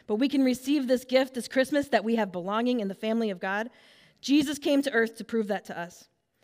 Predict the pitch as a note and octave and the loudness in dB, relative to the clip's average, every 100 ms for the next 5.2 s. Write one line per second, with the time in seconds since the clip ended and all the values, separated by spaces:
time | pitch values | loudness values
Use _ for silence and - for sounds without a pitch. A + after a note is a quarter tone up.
0 | _ _ _ _ - D4+ G#3 B3 D4+ C4 | _ _ _ _ 6 6 6 0 -2 -2
1 | B3+ A#3+ C4+ E4 - E4+ C#4+ A3+ A3 A#3+ | 0 4 4 2 0 4 4 4 0 2
2 | B3 C4+ B3 A3 A3 G#3 A3 G#3+ G#3 A3+ | 4 4 4 2 0 -2 0 0 0 0
3 | A3+ B3 A3+ G3 F#3+ D#3+ - G3 G3+ G3 | 0 -2 -2 -6 -10 -14 -18 -12 -6 -4
4 | G3 A3+ A#3+ C4 B3 A#3 A3 G#3 G#3 G#3 | -2 -2 -2 0 0 0 -2 -4 -6 -4
5 | F#3 | -4